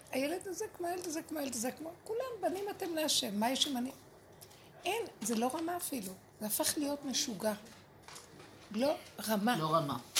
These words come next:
Speaker 1: אז אם כן, על מה את מצטערת? ועל מה את כאובה?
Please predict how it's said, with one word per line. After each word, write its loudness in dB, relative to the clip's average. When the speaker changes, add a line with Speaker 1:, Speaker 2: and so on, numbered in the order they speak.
Speaker 1:
אז 10
אם 8
כן, 10
על 4
מה 4
את -4
מצטערת? 2
ועל 6
מה 6
את 0
כאובה? 0